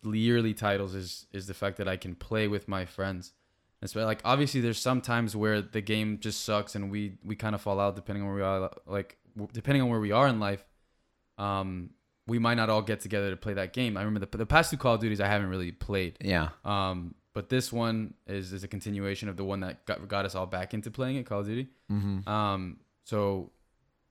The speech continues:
Speaker 1: there's hype around it, and my friends are already talking about, you know, getting the group back together to play it. I'm gonna have to find, like, time to carve out with the schedule that I have now 'cause I'm
Speaker 2: Right.
Speaker 1: so busy. But, um,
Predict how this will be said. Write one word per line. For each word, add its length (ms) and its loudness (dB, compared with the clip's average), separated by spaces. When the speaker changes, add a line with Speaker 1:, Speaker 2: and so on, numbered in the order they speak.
Speaker 1:
there's 240 0
hype 360 2
around 380 0
it, 200 -2
and 160 -2
my 100 0
friends 240 -4
are 80 -2
already 200 -2
talking 400 0
about, 400 -2
you 80 -8
know, 100 -6
getting 240 -4
the 80 -4
group 180 -8
back 180 -6
together 440 -6
to 60 -10
play 320 2
it. 160 -4
I'm 100 0
gonna 160 2
have 120 0
to 80 -6
find, 360 0
like, 260 0
time 280 4
to 100 -4
carve 280 2
out 280 6
with 100 -4
the 80 -12
schedule 320 -2
that 100 0
I 40 -2
have 200 -4
now 540 0
'cause 100 2
I'm 100 4
Speaker 2:
Right. 80 0
Speaker 1:
so 180 -2
busy. 320 6
But, 360 -2
um, 460 -4